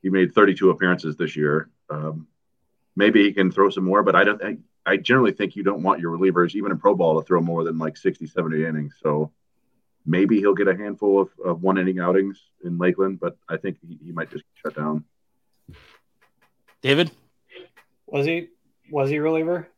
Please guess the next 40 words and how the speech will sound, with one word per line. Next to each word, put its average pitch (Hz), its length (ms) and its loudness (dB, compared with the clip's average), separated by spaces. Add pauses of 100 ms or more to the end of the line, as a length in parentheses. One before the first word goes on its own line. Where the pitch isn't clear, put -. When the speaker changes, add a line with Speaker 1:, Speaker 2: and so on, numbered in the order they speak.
(520)
Speaker 3:
Or 131 240 0
Speaker 2:
Yes, 139 160 -2
he 127 60 -4
was. 90 260 -6
Speaker 1:
Yeah. 92 240 2
Speaker 2:
Yeah. 95 80 2 (140)
Speaker 3:
Yeah. 135 180 -8 (720)
I 156 120 0
mean, 147 320 -2 (760)
yeah, 151 400 2
I 151 80 -4
mean, 151 160 0
the 147 60 -8
thing 165 120 2
about 147 160 0
relievers, 135 420 0
especially 131 440 -4
in, 127 100 -4
like, 123 280 -8 (360)
the 147 60 -20
college 131 300 -2
circuit, 131 460 -4 (1600)
is, 135 320 -4
and 147 420 -8
especially 156 360 0
if - 80 -6
you're 143 160 0
an 135 320 -8
established 135 440 -6
reliever 127 200 -4
in 123 80 -6
the - 60 -10
college 127 220 -4
circuit, 135 220 -6
is 123 80 -10
that 135 120 -4
you're 131 100 -8
going 127 400 -6
a 127 80 -6
lot. 120 320 -4